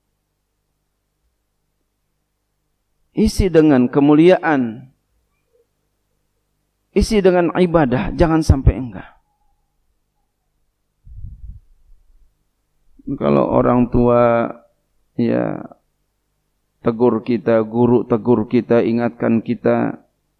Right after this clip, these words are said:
akan waktu itu. Kenapa? Karena sayang orang tua, guru kita sama kita.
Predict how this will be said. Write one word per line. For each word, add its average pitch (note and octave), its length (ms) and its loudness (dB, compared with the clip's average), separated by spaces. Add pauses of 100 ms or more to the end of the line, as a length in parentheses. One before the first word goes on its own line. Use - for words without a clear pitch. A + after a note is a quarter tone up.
(520)
akan A#2 320 -2
waktu B2 320 -2
itu. C#3 240 -2
Kenapa? G#3 640 -2
Karena F3 320 -2
sayang D#3+ 640 -2
orang D3 320 2
tua, C3+ 400 0
guru B2+ 320 0
kita C3+ 320 -2
sama D3 320 -2
kita. D3+ 560 -6